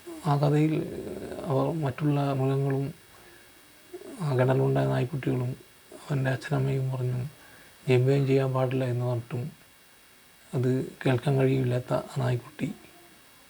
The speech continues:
വീണ്ടും ശ്രമിച്ചുകൊണ്ടിരുന്നു. അങ്ങനെ അവസാനം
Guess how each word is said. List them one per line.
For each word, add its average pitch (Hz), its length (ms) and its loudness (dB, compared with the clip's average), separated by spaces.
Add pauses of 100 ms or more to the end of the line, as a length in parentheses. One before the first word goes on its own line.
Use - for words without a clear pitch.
(1040)
വീണ്ടും 127 300 4
ശ്രമിച്ചുകൊണ്ടിരുന്നു. 131 800 0 (1000)
അങ്ങനെ 127 300 2
അവസാനം 135 460 -2